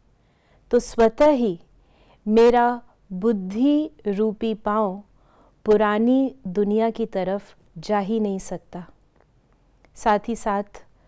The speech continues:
बाबा ने हमें ये याद दिलाया है कि बच्चों, जो मेरा ख़जाना है, जो मेरी संपत्ति है, वो तुम्हारी भी संपत्ति है,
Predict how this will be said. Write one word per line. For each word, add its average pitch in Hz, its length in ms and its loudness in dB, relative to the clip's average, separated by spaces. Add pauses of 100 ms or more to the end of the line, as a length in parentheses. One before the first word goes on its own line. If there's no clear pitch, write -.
(300)
बाबा 190 360 2
ने 220 140 0
हमें 208 440 -4 (440)
ये 247 100 2
याद 220 280 4
दिलाया 202 500 0
है 220 280 -6 (680)
कि 269 80 0
बच्चों, 254 520 0 (560)
जो 262 160 0
मेरा 254 380 6
ख़जाना 202 540 0
है, 180 240 -8 (580)
जो 220 160 0
मेरी 220 280 2
संपत्ति 208 760 -2
है, 175 260 -8 (640)
वो 240 300 2
तुम्हारी 208 720 -2
भी 233 260 -4
संपत्ति 208 680 -6
है, 175 180 -10